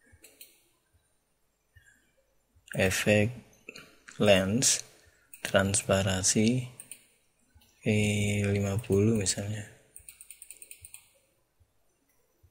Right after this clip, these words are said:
Oke. Atau Anda bisa menggunakan yang lain supaya lebih menarik. Eh, saya gunakan gelas saja di sini.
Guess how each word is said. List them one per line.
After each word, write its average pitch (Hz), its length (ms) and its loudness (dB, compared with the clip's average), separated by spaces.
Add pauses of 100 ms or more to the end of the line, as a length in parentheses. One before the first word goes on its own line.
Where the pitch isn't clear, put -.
(500)
Oke. 92 320 -4 (800)
Atau 110 240 8
Anda 117 160 10
bisa 110 240 8
menggunakan 104 560 6
yang 101 240 4
lain 107 400 6 (480)
supaya 98 400 4
lebih 101 240 6
menarik. 98 480 4 (240)
Eh, 90 400 2
saya 101 240 2
gunakan 95 480 2
gelas 90 320 2
saja 95 240 2
di 104 80 2
sini. 92 400 -2